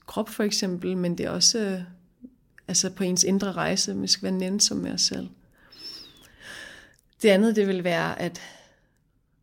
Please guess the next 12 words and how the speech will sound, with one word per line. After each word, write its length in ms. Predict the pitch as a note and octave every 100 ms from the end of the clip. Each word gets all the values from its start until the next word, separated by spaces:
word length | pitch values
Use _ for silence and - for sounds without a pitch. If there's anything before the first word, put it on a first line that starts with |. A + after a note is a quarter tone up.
| _ _ _ _ _ _ _ _ _ _ _ _ _ _ _ _ _ _ _ _ -
gøre 360 | - F3+ F3+ -
en 100 | F#3+
indsats 520 | F#3+ G#3+ - F#3 -
for 200 | - F#3+
at 80 | F3+
få 120 | F#3+
udvidet 640 | - G#3 A#3 G#3 F3+ F3 G3
de 120 | F3+
her 80 | F3+
mellemrum 560 | F3 G3 B3 A#3+ G3
hver 200 | G3+ G3+
dag. 300 | G3+ G3+ G3+